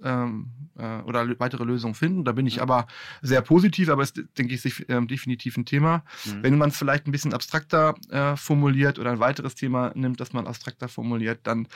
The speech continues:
Speaker 1: ähm, glaube ich, dass weiterhin die Lautstärke um uns herum bei unseren Kunden zunimmt. Ähm, und man, glaube ich, und nicht nur die Lautstärke, sondern auch die Kanäle fragmentieren immer weiter.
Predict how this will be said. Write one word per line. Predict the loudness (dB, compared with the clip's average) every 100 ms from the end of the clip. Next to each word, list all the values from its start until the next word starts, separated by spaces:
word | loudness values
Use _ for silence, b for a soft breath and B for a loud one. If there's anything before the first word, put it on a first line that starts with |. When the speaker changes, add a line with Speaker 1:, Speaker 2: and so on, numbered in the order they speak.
| B B B B _
Speaker 1:
ähm, | 2 4 4 0 -6 -2
glaube | 2 4 2
ich, |
dass | 2 0 0 -8 -14 -20 _ _ _
weiterhin | -12 -2 4 4 4 2 2 0 -4 _ -14
die | -4 0 0 -2 -2
Lautstärke | 4 4 4 2 0 0
um | -2
uns | -2 -2
herum | 2 4 4 2
bei | -4
unseren | -4 -4 -4
Kunden | -2 -2 -4 0
zunimmt. | 4 4 4 0 -10 -10
Ähm, | -2 2 2 2 0 B B B B 0
und | 2 2 0 -2
man, | 0 0 0
glaube | 2 2 2 0
ich, | 0 -2 -8 -2
und | -2 -2 -6
nicht | -2
nur | 0
die | 2
Lautstärke, | 2 0 -2 -4
sondern | -2 -2
auch | -4
die | -6
Kanäle | -4 0 2 4 2
fragmentieren | 0 -2 -2 -2 0 0
immer | 2 2 4
weiter. | 2 0 -2 -4